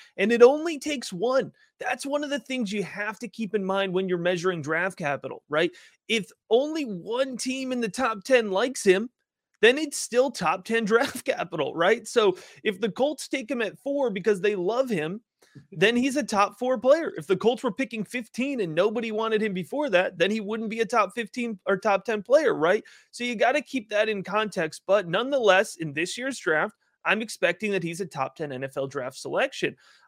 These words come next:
I say all the time, John, draft capital is an important thing. It's not the only thing.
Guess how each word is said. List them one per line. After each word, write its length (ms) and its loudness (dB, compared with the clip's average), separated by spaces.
I 80 4
say 240 0
all 240 4
the 140 2
time, 360 -2
John, 320 0
draft 340 -2
capital 480 4
is 80 2
an 100 -2
important 580 0
thing. 340 -2
It's 200 -14
not 260 0
the 140 -2
only 340 -2
thing. 220 -14